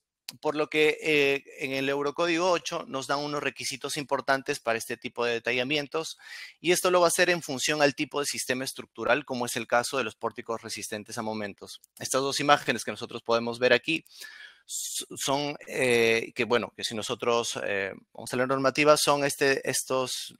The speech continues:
estos, bueno, estas, estas, este, ciertos detallamientos que nos va a dar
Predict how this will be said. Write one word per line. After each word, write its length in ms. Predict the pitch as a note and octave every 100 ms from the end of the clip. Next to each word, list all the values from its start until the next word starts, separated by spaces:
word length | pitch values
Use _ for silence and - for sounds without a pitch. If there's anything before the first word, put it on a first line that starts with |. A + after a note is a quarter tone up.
| -
estos, 240 | - B2
bueno, 300 | B2 B2 G2+ -
estas, 480 | G#2 - A2+ - -
estas, 500 | A2 - - A2 A2
este, 480 | G2 - - G2 - -
ciertos 380 | - B2 A2+ B2
detallamientos 560 | A#2+ A2+ A2 A#2+ C3 -
que 80 | A2
nos 180 | G2+
va 60 | G#2+
a 40 |
dar 220 | G#2 A2